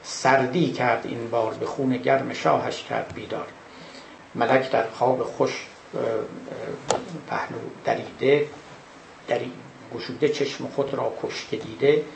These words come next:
میگه خسرو که خوابیده بود و، و بعد، اه،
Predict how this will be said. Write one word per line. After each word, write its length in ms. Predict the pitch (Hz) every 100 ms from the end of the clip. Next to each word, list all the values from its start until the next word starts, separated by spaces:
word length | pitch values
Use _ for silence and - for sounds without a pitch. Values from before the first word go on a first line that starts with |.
| - - - - - - -
میگه 180 | 131 131
خسرو 540 | 127 123 - - 139
که 340 | 139 139 131 127 - -
خوابیده 480 | - 117 110 147
بود 220 | 139 131 113
و، 40 |
و 240 | 110 110 107
بعد، 160 | 117 113 - - - - - -
اه، 260 | 117 117